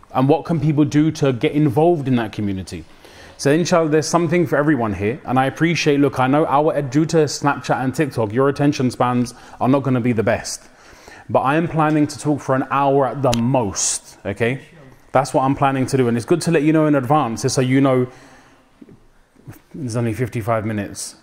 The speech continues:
Then now there's only fifty minutes. Now there's only forty-five minutes. It's like, now we just gotta bear with this guy another forty-five minutes.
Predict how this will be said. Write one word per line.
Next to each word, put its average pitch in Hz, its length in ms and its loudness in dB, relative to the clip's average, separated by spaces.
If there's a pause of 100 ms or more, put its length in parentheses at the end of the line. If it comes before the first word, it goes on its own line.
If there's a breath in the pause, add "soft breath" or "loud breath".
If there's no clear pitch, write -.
(120)
Then 117 140 -2
now 123 160 2
there's 123 140 0
only 120 160 -2
fifty 117 280 -4
minutes. 104 460 -6 (140)
Now 117 160 0
there's 131 140 0
only 123 140 2
forty-five 127 480 0
minutes. 104 360 -4
It's 123 140 -4
like, 120 220 0
now 123 340 0 (180)
we 127 80 0
just 131 160 -4
gotta 143 160 2
bear 139 180 2
with 131 140 -2
this 131 80 0
guy 131 140 2
another 131 180 0
forty-five 131 480 0
minutes. 117 400 -4